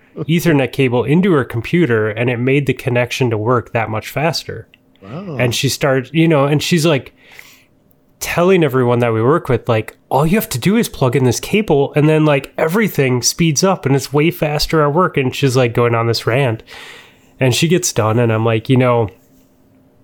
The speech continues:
Speaker 1: I'm like, "It can, like, it, it can help, but it's based on the hardware that you have." Like, I have gig internet, and I have a gaming router, so
Speaker 2: Hmm.
Speaker 1: my gaming router is, like, a hundred times faster than what my work will allow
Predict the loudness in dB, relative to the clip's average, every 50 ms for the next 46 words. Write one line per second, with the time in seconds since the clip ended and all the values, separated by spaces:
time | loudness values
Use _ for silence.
0 | _ -20 -16 -6 -2 0 2 2 2 0 -2 -4 -4 -2 -2 0 2 2 2 2
1 | 2 0 -2 -4 -2 0 0 0 0 -2 -2 -2 -2 -2 0 0 0 2 2 0
2 | -2 -2 -2 0 0 0 2 2 0 0 -2 -2 -6 _ _ _ -6 -4 -4 -4
3 | -4 -6 -6 -4 -2 -2 -2 -2 0 0 2 2 0 0 0 0 0 0 0 0
4 | 0 0 -2 -4 -6 -6 -6 -4 -6 -6 -6 -10 -12 -16 -20 -20 _ _ _ _
5 | _ _ _ -2 0 0 0 -2 -6 -14 _ _ _ _ _ _ _ _ _ -6
6 | -4 -2 0 2 2 2 2 0 0 -2 -2 0 0 0 2 2 2 2 2 2
7 | 2 2 2 0 0 -2 -4 -8 -6 -2 0 0 2 2 0 0 0 -2 -2 -2
8 | -2 0 2 2 4 4 4 2 2 0 0 0 0 0 0 0 -2 -4 -6 -8
9 | -12 _ _ _ _ _ -6 -2 0 2 2 2 2 0 0 0 2 2 4 4
10 | 4 4 2 2 2 2 2 2 0 0 0 0 -2 -2 -4 -8 -12 _ _ _
11 | _ _ _ _ _ _ _ _ _ _ -2 0 0 0 0 0 0 0 0 -2
12 | -4 -4 -4 -2 -2 -2 -2 0 2 2 0 0 -2 -4 -2 0 2 2 2 2
13 | 2 0 -2 -4 -2 0 0 0 0 -2 0 0 0 0 0 0 0 0 0 0
14 | -2 -2 0 0 0 0 0 0 0 0 -2 -2 -2 -2 0 0 2 2 2 0
15 | 0 0 0 0 0 0 2 2 2 0 0 -2